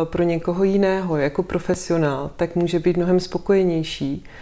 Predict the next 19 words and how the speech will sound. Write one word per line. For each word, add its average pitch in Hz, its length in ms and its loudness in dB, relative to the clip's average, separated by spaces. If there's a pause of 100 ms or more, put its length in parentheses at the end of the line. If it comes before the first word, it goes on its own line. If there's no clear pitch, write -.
(260)
než 170 160 4
když 160 160 0
se 175 180 4
ve 175 120 4
stejné 170 400 2
oblasti 165 420 0
bude 165 180 2
snažit 170 440 0
podnikat 180 600 2
a - 80 -2
vlastně 170 380 0
ve 170 120 4
finále 170 500 -2
bude 170 220 2
muset 165 300 2
zaměstnávat 170 840 2
jiné 196 300 6
lidi 147 440 2
a-, 156 160 -2